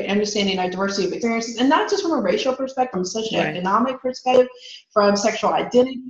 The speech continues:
Speaker 1: from a geographic perspective. I mean, the whole piece of that, we all carry various identities, and those identities make us who we are. And being able to understand that our diversity of perspectives, our diversity of experiences,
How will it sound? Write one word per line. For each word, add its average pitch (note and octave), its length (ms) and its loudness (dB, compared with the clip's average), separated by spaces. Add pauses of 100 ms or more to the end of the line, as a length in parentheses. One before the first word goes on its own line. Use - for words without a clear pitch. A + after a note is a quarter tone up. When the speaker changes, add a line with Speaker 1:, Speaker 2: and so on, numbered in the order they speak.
(160)
Speaker 1:
from F3+ 220 -2 (400)
a G3+ 140 0
geographic A3+ 800 4
perspective. B3 500 2
I A#3+ 60 6
mean, B3 240 6
the B3+ 80 2
whole D4 400 6
piece D#4 340 0
of G#3+ 120 0
that, G3 200 2
we B3 320 2
all B3 540 6 (260)
carry B3+ 320 6
various A#3 600 4
identities, G#3 840 -2 (200)
and G#3 520 2
those A3+ 180 0
identities A#3+ 580 4
make G3+ 220 0
us G3+ 160 0
who G#3+ 140 -2
we G3+ 300 -2
are. A3 340 6 (500)
And G#3+ 180 2
being B3 200 4
able A#3 240 4
to A3+ 100 -4
understand G#3 440 -2
that - 100 -2
our G3 160 2
diversity A3+ 600 2
of F#3+ 140 -2
perspectives, B3 720 2
our F#3 120 0
diversity G3 460 -2
of F#3 60 -4
experiences, B3 600 -4